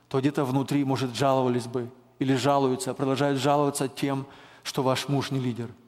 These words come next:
У меня есть к вам вопрос. Что вы сделали для того, чтобы помочь ему быть лидером? Именно вы и никто другой может это сделать. Ни другая женщина,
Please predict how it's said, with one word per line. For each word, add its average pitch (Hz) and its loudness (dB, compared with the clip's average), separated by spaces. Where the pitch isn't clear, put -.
У 143 0
меня 165 4
есть 185 2
к - -8
вам 170 0
вопрос. 123 -4
Что - -2
вы 226 0
сделали 135 0
для 127 0
того, 143 -2
чтобы 127 -4
помочь 135 -2
ему 151 -2
быть 131 -4
лидером? 117 -6
Именно 240 6
вы 175 4
и 180 4
никто 220 4
другой 196 4
может 170 6
это 156 4
сделать. 123 0
Ни 170 6
другая 226 6
женщина, 185 4